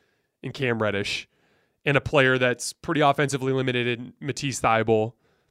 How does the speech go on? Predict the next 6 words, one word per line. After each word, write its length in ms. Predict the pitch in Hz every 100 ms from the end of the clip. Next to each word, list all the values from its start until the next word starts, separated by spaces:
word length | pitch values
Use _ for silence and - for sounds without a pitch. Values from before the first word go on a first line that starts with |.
| _ _ _ _ _ _ _ _ _ _
Like, 240 | 156 151 -
what 320 | - 156 208
direction 380 | 208 190 - 160
are 80 | 135
they 100 | 127
going? 380 | 120 98 -